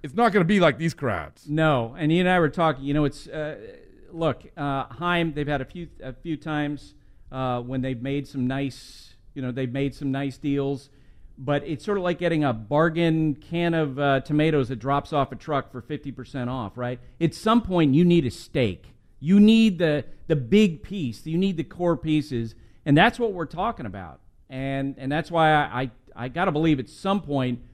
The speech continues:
Speaker 2: ownership might evaluate everything going on, direction, business side, knowing that they're a year and a half away from Devers reaching free agency, and then they're looking at it and say, "We need to, we need to look at this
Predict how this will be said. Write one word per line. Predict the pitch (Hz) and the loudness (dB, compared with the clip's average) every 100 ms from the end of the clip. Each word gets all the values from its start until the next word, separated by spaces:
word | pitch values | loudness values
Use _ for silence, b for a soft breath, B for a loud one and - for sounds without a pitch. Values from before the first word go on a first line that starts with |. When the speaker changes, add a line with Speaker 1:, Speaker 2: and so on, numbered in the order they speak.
| b | b
Speaker 2:
ownership | - 170 170 - 165 147 | 0 2 2 0 -2 -2
might | 139 139 | 0 0
evaluate | 131 139 143 139 135 127 | 0 0 2 0 -2 -4
everything | 131 135 135 127 | -6 -6 -4 -2
going | 131 131 | -2 -2
on, | 127 117 | -4 -6
direction, | 120 139 - - 135 123 b b | -6 -8 -8 -6 -2 -2 b b
business | 170 156 160 - | -2 0 -2 -2
side, | 156 139 135 123 - - | 0 0 0 -2 -10 -6
knowing | 135 160 180 180 | 4 6 8 6
that | 170 | 2
they're | 160 | -2
a | 147 | -2
year | 143 | 0
and | 147 | 0
a | 143 | 0
half | 139 139 | 0 -2
away | 135 131 | -4 -4
from | 127 | -6
Devers | 123 135 127 110 | -6 -6 -6 -8
reaching | 131 123 123 | -12 -10 -12
free | - 127 | -10 -8
agency, | 127 113 120 - 117 113 b b b | -8 -8 -12 -10 -10 -10 b b b
and | 135 135 | 2 4
then | 135 | 4
they're | 131 | 2
looking | 135 135 127 | 0 0 -4
at | |
it | 117 | -6
and | 123 | -6
say, | |
"We | 113 147 139 | 0 2 4
need | 127 123 | 2 0
to, | 113 110 - | -6 -10 -10
we | 147 175 | 0 2
need | 175 131 | 2 0
to | 139 | -2
look | 147 147 | -4 -4
at | 113 | -8
this | 113 | -10